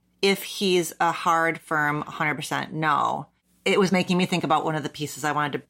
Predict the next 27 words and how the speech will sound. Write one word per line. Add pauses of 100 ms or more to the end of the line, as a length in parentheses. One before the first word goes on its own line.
(140)
bring
up,
which
is
this
idea
of
closure. (300)
There's
a
relational
element
of
closure
for
sure. (100)
But
I
also
think
people
disempower
themselves
when
they
act
like